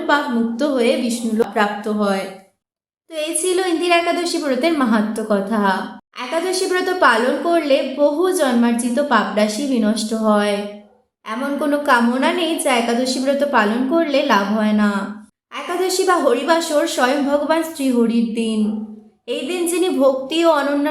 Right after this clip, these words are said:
নিষ্ঠা সহকারে উপবাস রেখে শ্রীহরির নাম জপ করেন, সেবা পূজা আদি করেন,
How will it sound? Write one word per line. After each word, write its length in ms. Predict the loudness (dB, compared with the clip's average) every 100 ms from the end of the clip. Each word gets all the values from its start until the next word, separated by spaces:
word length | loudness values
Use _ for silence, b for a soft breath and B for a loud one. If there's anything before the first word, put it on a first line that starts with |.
| 0
নিষ্ঠা 360 | 0 0 0 0
সহকারে 520 | 2 0 2 0 0 -4 -8 -12
উপবাস 500 | -12 -8 0 2 2 -2
রেখে 240 | -2 0 -2
শ্রীহরির 560 | -2 0 2 2 2 2
নাম 240 | 2 4 2
জপ 240 | 2 0 0
করেন, 300 | 0 0 0 0
সেবা 340 | -2 2 2
পূজা 300 | 2 0 0 2
আদি 220 | 0 -2
করেন, 380 | 2 2 2